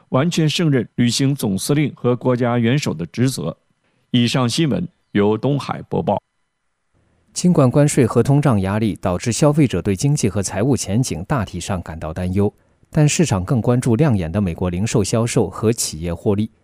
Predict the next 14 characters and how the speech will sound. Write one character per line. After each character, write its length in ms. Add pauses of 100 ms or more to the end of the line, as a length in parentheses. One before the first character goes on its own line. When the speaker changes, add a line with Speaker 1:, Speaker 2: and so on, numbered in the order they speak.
(220)
Speaker 2:
周 140
四， 260 (160)
美 180
股 160
创 240
下 200
历 180
史 220
新 200
高。 240 (520)
请 200
听 180
报 120
道。 220